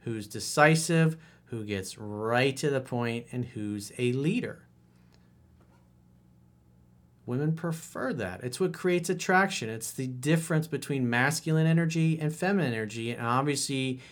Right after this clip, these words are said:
you are totally in your masculine energy. Have you been stuck in the years of nineteen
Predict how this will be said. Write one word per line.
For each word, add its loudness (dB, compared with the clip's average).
you 2
are 4
totally 4
in -8
your -4
masculine 0
energy. -4
Have -8
you 2
been 2
stuck 4
in -2
the 2
years 2
of -4
nineteen -6